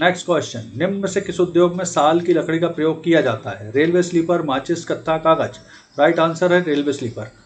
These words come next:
हालांकि आजकल अब जो रेलवे स्लीपर बनते हैं वो तो अब सीमेंट के बनने लगे हैं।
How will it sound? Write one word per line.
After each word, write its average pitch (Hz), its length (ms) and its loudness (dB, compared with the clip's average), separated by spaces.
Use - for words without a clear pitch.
हालांकि 175 280 4
आजकल 175 420 4
अब 160 60 -4
जो 160 120 4
रेलवे 156 280 2
स्लीपर 170 300 0
बनते 151 340 2
हैं 190 80 2
वो 185 160 2
तो 180 140 2
अब 170 60 -6
सीमेंट 147 380 -2
के 190 80 2
बनने 120 240 -2
लगे 98 180 -12
हैं। 104 220 -20